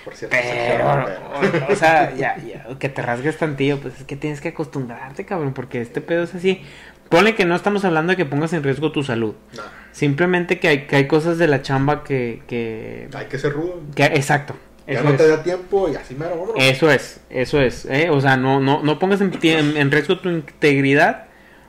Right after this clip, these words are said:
Speaker 2: pero te vas a tener que ensuciar, ¿vale? Entonces ya, ya pasamos la etapa esta de que, de que aprendas, aprendas desde revoluciones, avances, parámetros de corte, este
Speaker 1: Vámonos calmado, parámetros de corte todavía no.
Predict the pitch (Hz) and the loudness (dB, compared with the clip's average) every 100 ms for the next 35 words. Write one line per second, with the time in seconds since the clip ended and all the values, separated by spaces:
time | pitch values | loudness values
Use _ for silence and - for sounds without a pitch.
0 | - - - 123 123 117 120 110 95 123 | -20 -12 0 2 2 0 -4 -6 -6 -6
1 | 147 143 131 143 143 147 147 170 151 - | -2 -2 0 -2 -2 0 0 0 -2 -12
2 | _ _ - - - - - - - 117 | _ _ -20 -20 -20 -20 -20 -20 -6 -2
3 | 131 202 - - _ _ _ - - - | 0 -2 -6 -20 _ _ _ -20 -20 -20
4 | - - - 185 220 220 220 - 185 190 | -20 -20 -2 4 6 6 4 0 2 2
5 | 226 233 240 233 233 226 214 202 - 202 | 6 6 6 6 4 2 2 0 2 2
6 | 185 151 139 139 131 - 135 131 135 143 | 2 0 -2 -2 -2 0 -2 -2 -2 0
7 | 147 165 165 143 139 143 156 175 175 151 | 0 -2 -2 -4 0 0 0 0 -2 0
8 | 143 139 131 131 131 160 175 180 185 - | 0 0 2 0 0 -2 -2 -2 -4 -6
9 | 139 131 160 165 - 175 170 - - - | -2 2 2 0 -4 -4 -6 -10 -20 -4
10 | 135 135 143 143 139 135 131 170 165 165 | 2 4 2 0 -2 -4 0 0 0 0
11 | 170 165 - - - - 139 135 - 143 | -2 -4 -8 -20 -20 -8 -4 -4 -2 0
12 | 135 131 147 151 143 120 110 98 123 135 | 2 0 0 -2 -4 -8 -12 -12 -10 -10
13 | 135 120 120 165 - 120 110 98 | -10 -10 -10 -12 -10 -10 -10 -12